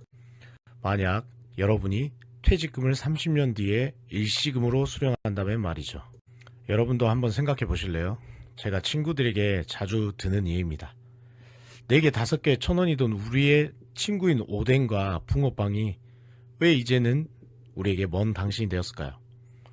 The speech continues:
시간이 지나서 물가가 올랐기 때문이죠. 우리끼리 인플레라는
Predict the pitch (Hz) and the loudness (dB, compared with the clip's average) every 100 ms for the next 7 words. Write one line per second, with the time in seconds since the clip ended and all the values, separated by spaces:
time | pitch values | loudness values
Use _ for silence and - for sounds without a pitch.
0 | - - - - - - 180 185 170 131 | -20 -20 -20 -20 -12 -6 4 4 6 4
1 | 127 110 85 107 131 123 98 95 95 - | 2 0 -2 -2 0 0 2 0 -2 -4
2 | 113 110 85 82 80 - - - - 110 | -4 -2 -2 -4 -6 -10 -20 -18 -6 -6
3 | - 101 104 92 - - - - 101 110 | -2 -2 0 -2 -6 -20 -20 -6 -2 4
4 | - 127 110 98 101 98 | 6 6 4 2 0 -2